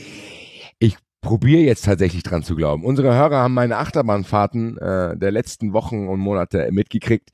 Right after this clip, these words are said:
Ich probiere die jetzt so ein bisschen emotional zu brechen und zu denken, okay, ich bleib jetzt trotz nach so einer Niederlage optimistisch. Ich hoffe, das hat keine Auswirkungen und die Mannschaft schafft das, weil ich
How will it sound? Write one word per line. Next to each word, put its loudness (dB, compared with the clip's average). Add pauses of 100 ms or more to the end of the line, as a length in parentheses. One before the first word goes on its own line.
(540)
Ich -2
probiere 4
die 6
jetzt 4
so 6
ein 2
bisschen 0
emotional 2
zu -2
brechen -2
und -2
zu -8
denken, 2
okay, -4
ich -6
bleib 2
jetzt 0
trotz -2
nach -2
so -8
einer 2
Niederlage 2
optimistisch. -4 (600)
Ich -10
hoffe, 2
das -2
hat -2
keine 0
Auswirkungen -2 (760)
und -2 (600)
die 0
Mannschaft 2
schafft -2
das, 2
weil -2
ich -6